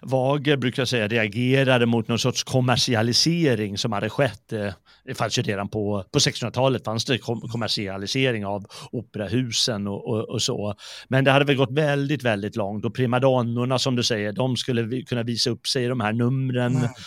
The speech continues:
Speaker 1: och virtuoser ska kunna spela fint och så vidare. Och då hade han en mer idealistisk hållning.
Speaker 2: Mm.
Speaker 1: Och hans musik blev, var ju lite annorlunda, med inte såna här slutna,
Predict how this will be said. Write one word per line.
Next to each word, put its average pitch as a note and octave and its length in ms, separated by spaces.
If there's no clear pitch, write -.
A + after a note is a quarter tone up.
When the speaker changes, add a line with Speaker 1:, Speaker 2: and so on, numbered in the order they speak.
Speaker 1:
och A#2+ 200
virtuoser B2 760
ska A#2+ 160
kunna A#2 200
spela G#2+ 380
fint A#2 500
och B2+ 140
så A#2+ 100
vidare. A2+ 520
Och A#2+ 280
då A#2+ 240
hade B2 200
han G#2 300
en A2 180
mer G#2 180
idealistisk G#2+ 760
hållning. A2 580
Speaker 2:
Mm. G2+ 120
Speaker 1:
Och - 260
hans C3 440
musik A#2 380
blev, C#3 280
var C#3+ 140
ju F#3+ 80
lite G#3+ 240
annorlunda, G#2+ 520
med B2+ 160
inte A2+ 360
såna F3+ 180
här B2 140
slutna, A#2+ 720